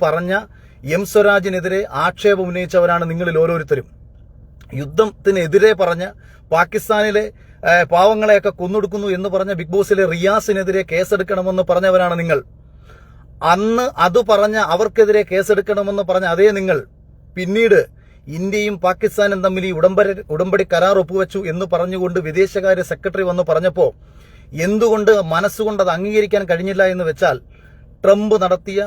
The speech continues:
ഒരു പ്രസ്താവനയായിരുന്നു. ലോകത്തിനു മുന്നിൽ അമേരിക്കയുടെ അഭിമാനം ഉയർത്തിക്കൊടുക്കുകയായിരുന്നില്ല ഭാരതം ചെയ്യേണ്ടത് എന്ന എന്റെ തോന്നലിന്റെ അടിസ്ഥാനത്തിൽ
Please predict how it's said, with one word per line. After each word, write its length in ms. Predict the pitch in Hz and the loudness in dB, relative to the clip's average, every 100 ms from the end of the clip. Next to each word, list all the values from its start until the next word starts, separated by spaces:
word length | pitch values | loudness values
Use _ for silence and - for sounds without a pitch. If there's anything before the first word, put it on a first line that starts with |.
| 190 | -6
ഒരു 120 | 165 170 | -8 -6
പ്രസ്താവനയായിരുന്നു. 920 | 170 160 196 185 185 180 165 170 180 147 - - - - - 151 | -6 -2 2 2 2 0 -2 -4 -4 -6 -10 -20 -20 -20 -10 2
ലോകത്തിനു 560 | 185 214 233 - 214 202 | 6 6 4 2 -2 -2
മുന്നിൽ 260 | 190 196 214 - 151 | -4 -4 -4 -4 -4
അമേരിക്കയുടെ 680 | 160 196 208 202 208 202 196 180 | -2 -2 -4 0 2 4 2 0
അഭിമാനം 440 | 151 190 196 196 170 | -2 -2 0 0 -2
ഉയർത്തിക്കൊടുക്കുകയായിരുന്നില്ല 1200 | 180 175 208 190 170 196 190 160 180 196 196 190 196 | -4 -4 -6 -6 -6 -2 -2 0 -2 -2 -2 -2 0
ഭാരതം 340 | 170 180 190 196 180 | 2 2 2 0 -4
ചെയ്യേണ്ടത് 380 | 180 185 180 185 175 | -6 -4 -2 -2 -2
എന്ന 120 | 185 185 160 | -2 -2 -2
എന്റെ 220 | 185 202 190 | 2 2 2
തോന്നലിന്റെ 420 | 180 190 185 185 | 0 -2 -2 -2
അടിസ്ഥാനത്തിൽ 480 | 170 147 170 160 160 | -2 -2 -4 -4 -8